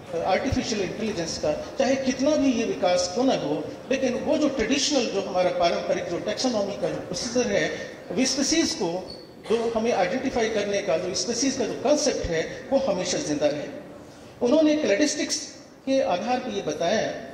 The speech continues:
कि बायोइन्फॉर्मेटिक्स टूल्स ने क्लैडिस्टिक्स को किस तरह से एक प्रैक्टिकल टैक्सोनॉमी में कन्वर्ट किया, लेकिन ये जो मॉलिक्यूलर क्लैडिस्टिक्स है, इसने एक स्पीशीज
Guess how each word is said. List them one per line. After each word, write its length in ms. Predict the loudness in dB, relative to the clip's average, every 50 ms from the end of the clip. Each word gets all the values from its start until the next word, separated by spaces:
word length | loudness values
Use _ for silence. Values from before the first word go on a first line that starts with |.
| -14 -8 -4
कि 80 | -4 -2
बायोइन्फॉर्मेटिक्स 960 | 0 2 4 4 6 6 4 4 4 2 2 2 2 0 -2 -2 -2 -4 -2
टूल्स 280 | -2 -2 0 0 0
ने 160 | 0 0 0 -2 -4 -8 -10 -14 -12 -6 0
क्लैडिस्टिक्स 680 | 2 2 2 2 2 0 0 -2 -2 -2 -2 -2 -2
को 100 | -2 -2
किस 260 | -2 -2 -2 -2 -2 0
तरह 160 | 0 0 0
से 140 | 0 0 -2
एक 320 | -2 -2 -2 -4 -4 -2 -4
प्रैक्टिकल 400 | -4 -2 -2 -2 0 0 0 0
टैक्सोनॉमी 640 | 0 -2 -2 -2 0 -2 0 0 0 0 0 0 0
में 140 | -2 -2 0
कन्वर्ट 360 | 0 0 2 2 2 2 0
किया, 320 | -2 -4 -2 0 2 2 0 -2 -6 -8 -10 -12 -12 -12 -6 -2
लेकिन 540 | -2 0 0 0 0 0 0 0 -2 -4 -8 -10 -8 -4 -4
ये 100 | -2 0
जो 120 | 0 2
मॉलिक्यूलर 580 | 2 4 4 4 4 4 2 2 2 2 2 2
क्लैडिस्टिक्स 760 | 0 0 0 0 2 0 -2 -4 -6 -6 -8 -8 -6 -4 -2
है, 440 | 0 0 0 -2 -4 -6 -10 -10 -6 0 0
इसने 280 | 2 2 2 2 0 0
एक 960 | 0 -2 -2 0 0 0 0 0 -2 -8 -10 -12 -14 -14 -16 -10 -4 0 0
स्पीशीज 540 | 0 2 2 0 2 2 4 2 2 2 0